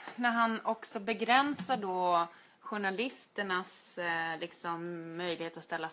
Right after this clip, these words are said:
frågor och ställa honom till svars. Eh, man hade, vi hade en incident här, den första presskonferensen den nya Vita husets presschef skulle hålla, som ljög, liksom, och sa att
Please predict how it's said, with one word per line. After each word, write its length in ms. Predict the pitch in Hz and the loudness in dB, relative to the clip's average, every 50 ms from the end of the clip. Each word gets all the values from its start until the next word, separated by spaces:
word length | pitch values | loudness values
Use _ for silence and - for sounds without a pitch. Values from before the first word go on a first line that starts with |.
| - - | -8 -8
frågor 760 | - 196 240 247 233 208 190 185 180 180 185 220 240 233 220 | -4 -2 0 0 2 4 2 2 2 0 -2 0 2 2 0
och 60 | 202 | -2
ställa 220 | - - 190 175 | -4 -4 -4 -2
honom 160 | 165 160 165 160 | -2 -4 -6 -10
till 120 | 165 165 | -12 -12
svars. 760 | - - - 180 202 220 226 226 233 233 233 - - - - - - - - - - - - | -12 -12 -4 4 6 6 8 8 6 6 4 2 -2 -6 -8 -12 -18 -18 -20 -20 -20 -8 0
Eh, 340 | - 180 180 180 175 175 170 | 2 4 4 4 4 2 2
man 180 | 175 180 185 | 2 0 4
hade, 460 | 190 190 185 185 170 185 185 180 175 - | 4 4 4 4 4 4 4 4 6 6
vi 60 | 180 | 6
hade 160 | 190 196 190 | 4 4 0
en 80 | 190 196 | 0 -2
incident 560 | 190 190 - 196 180 196 196 196 190 180 - | -2 -2 -4 -2 0 2 2 2 0 -2 2
här, 260 | 220 233 175 170 - - - | 4 4 4 4 2 -4 -14
den 200 | - 175 190 180 | -10 -8 -8 -8
första 360 | - - 208 202 - - - | -4 -4 -6 -6 -4 -6 -6
presskonferensen 800 | 190 - 202 190 - - 180 170 - 196 220 226 226 202 190 175 | -4 -4 -4 -4 -4 -6 -6 -6 -2 0 0 0 0 -2 -4 -4
den 140 | 175 175 180 | -4 -4 -4
nya 460 | 180 175 165 160 156 156 156 151 156 - - - - - - | -4 -4 -4 -6 -4 -4 -4 -4 -4 -6 -12 -20 -20 -16 -8
Vita 260 | 170 175 170 - 175 | -8 -8 -6 -4 -4
husets 320 | 170 160 151 - 147 - | -4 -4 -6 -8 -14 -8
presschef 840 | - 180 175 - - - - - - - - - 262 233 - - - | -8 -8 -8 -8 -14 -18 -18 -20 -20 -20 -6 2 4 4 4 2 -2
skulle 300 | - - - 151 151 151 | -14 -12 -12 -10 -10 -10
hålla, 440 | 160 156 151 - - - - - - - - _ _ _ | -8 -8 -10 -8 -6 -6 -6 -8 -8 -10 -20 _ _ _
som 160 | - 208 208 | -10 -6 -6
ljög, 460 | 196 180 170 214 294 349 226 - - - - | -4 -2 0 0 2 2 2 0 -2 -6 -14
liksom, 480 | - - - - - 139 - - - _ - - - - | -16 -16 -12 -10 -10 -8 -8 -10 -14 _ -18 -20 -20 -10
och 120 | - 185 - | -10 -8 -4
sa 300 | - 180 170 160 160 156 | 0 2 2 4 4 2
att 220 | 156 160 - - | 0 -2 -8 -20